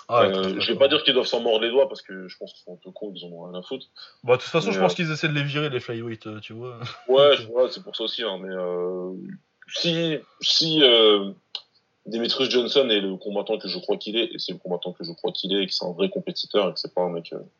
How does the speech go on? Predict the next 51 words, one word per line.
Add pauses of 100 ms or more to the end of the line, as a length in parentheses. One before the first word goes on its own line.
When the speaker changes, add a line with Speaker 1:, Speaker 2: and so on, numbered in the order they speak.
Speaker 2:
c'est
pas
une
baltringue,
Speaker 1:
Ouais.
Speaker 2:
lui,
il,
lui,
il
doit
vraiment
être
dégoûté
de
Speaker 1:
Ah,
Speaker 2:
voir
Speaker 1:
lui,
il
Speaker 2:
le
Speaker 1:
doit
Speaker 2:
combattant.
Speaker 1:
être
deg
de
pas
pouvoir
le
reprendre.
Après,
il
l'a
déjà
battu,
donc,
euh,
peut-être
il
s'en
fout,
mais
Speaker 2:
Il
l'avait
déjà
battu,
mais,
euh,
c'était
Horiguchi,
c'est
pas
le,